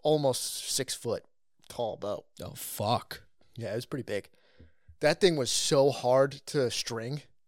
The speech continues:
Speaker 1: also.
Speaker 2: Oh, you stringed it?
Speaker 1: Yeah, so the string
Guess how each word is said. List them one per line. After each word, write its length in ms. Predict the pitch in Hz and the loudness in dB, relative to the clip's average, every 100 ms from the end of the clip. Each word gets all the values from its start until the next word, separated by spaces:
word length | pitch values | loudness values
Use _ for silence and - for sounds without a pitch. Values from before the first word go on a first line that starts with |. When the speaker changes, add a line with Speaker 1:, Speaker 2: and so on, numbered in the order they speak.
| _ | _
Speaker 1:
also. 440 | 113 113 - 143 156 _ - | -2 -2 2 0 0 _ 2
Speaker 2:
Oh, 100 | 156 | 2
you 120 | 151 | 2
stringed 380 | 131 - 139 147 | -2 -2 -2 0
it? 260 | 208 220 _ _ | 0 -2 _ _
Speaker 1:
Yeah, 280 | 135 147 143 | 2 6 6
so 140 | - 151 | 4 0
the 80 | |
string 460 | 135 - 175 196 | 0 0 0 0